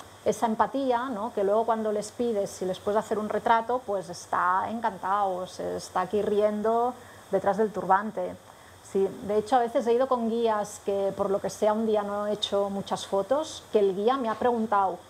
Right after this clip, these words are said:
"¿Por qué no me has hecho fotos hoy? ¿Qué pasa, no? Que, que no me haces fotos", porque luego se las mandas por WhatsApp y también, pues, les, bueno, les gusta y las utilizan para sus redes.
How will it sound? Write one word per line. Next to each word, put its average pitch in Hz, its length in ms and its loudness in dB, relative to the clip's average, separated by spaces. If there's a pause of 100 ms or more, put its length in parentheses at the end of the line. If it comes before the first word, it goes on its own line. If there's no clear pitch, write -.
(240)
"¿Por 196 100 0
qué 208 80 0
no 226 60 0
me 330 60 0
has 349 60 0
hecho 233 180 -2
fotos 190 400 0
hoy? 196 220 -2
¿Qué 247 120 2
pasa, 190 500 -2
no? 220 260 -6
Que, 214 200 2 (320)
que 196 80 2
no 185 60 -2
me 220 60 0
haces 220 220 0
fotos", 190 400 -2
porque 196 260 -4
luego 196 140 0
se 233 80 -2
las 208 140 2
mandas 208 280 -2
por 220 140 2
WhatsApp 247 520 0
y 262 60 0
también, 190 440 -2
pues, 214 240 0
les, 190 440 2
bueno, 190 240 -2
les 185 180 0
gusta 240 440 4
y 254 60 -2
las 208 180 0
utilizan 180 420 -6
para 175 180 -2
sus - 180 -10
redes. 247 640 -2